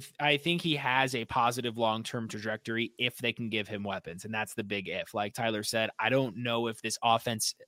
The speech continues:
or this team has a direction, and Bryce Young may or may not be the guy that can lift a team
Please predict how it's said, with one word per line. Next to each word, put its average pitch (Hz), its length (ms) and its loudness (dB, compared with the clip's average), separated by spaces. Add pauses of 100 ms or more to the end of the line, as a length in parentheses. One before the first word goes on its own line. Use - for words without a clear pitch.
or 113 140 -2
this 104 180 -2
team 135 300 2
has 117 320 2
a 113 80 0
direction, 107 640 -2 (360)
and 113 460 4
Bryce 135 380 8
Young 127 500 4 (360)
may 139 480 6
or 147 120 8
may 135 160 8
not 120 320 6
be 123 80 4
the 110 120 0
guy 107 300 4
that 104 220 -2
can 110 160 -4
lift 107 340 -2
a 110 60 -4
team 101 420 -4